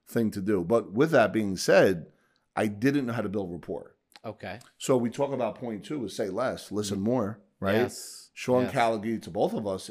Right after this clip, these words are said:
Speaker 1: introduced a formula. It's
Speaker 2: Yes.
Speaker 1: founded in the world of Unblinded. Um, and it's a organic, no, I'm sorry, it's a map on how to, with integrity, develop rapport with somebody through five questions.
Speaker 2: Right.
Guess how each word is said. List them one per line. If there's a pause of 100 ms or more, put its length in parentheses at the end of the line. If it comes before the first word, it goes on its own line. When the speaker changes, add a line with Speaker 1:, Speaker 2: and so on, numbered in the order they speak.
(120)
Speaker 1:
introduced
a
formula. (140)
It's
Speaker 2:
Yes.
Speaker 1:
founded
in
the
world
of
Unblinded. (640)
Um, (520)
and
it's
a (100)
organic,
no,
I'm
sorry,
it's
a
map (180)
on
how
to,
with
integrity, (440)
develop
rapport
with
somebody
through
five
questions.
Speaker 2:
Right.